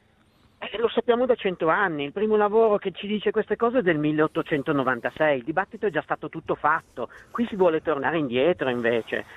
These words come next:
e qualcuno che dice che la Terra è piatta, invece sappiamo da duemilacinquecento anni che è rotonda.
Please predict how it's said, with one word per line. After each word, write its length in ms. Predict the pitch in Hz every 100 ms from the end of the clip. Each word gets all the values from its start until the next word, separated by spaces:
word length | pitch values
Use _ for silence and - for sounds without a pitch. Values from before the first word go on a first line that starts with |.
| -
e 100 | 151
qualcuno 320 | 156 156 175
che 140 | 233 196
dice 200 | 139 214
che 120 | 185
la 100 | 131
Terra 240 | 143 127 131
è 40 |
piatta, 480 | - 135 156 - 127
invece 320 | 123 127 156
sappiamo 340 | 139 - 131
da 100 | 117
duemilacinquecento 840 | 117 123 127 127 - 117 - 117 127
anni 220 | 113 120
che 100 | 110
è 40 | 107
rotonda. 600 | 95 101 92 90 92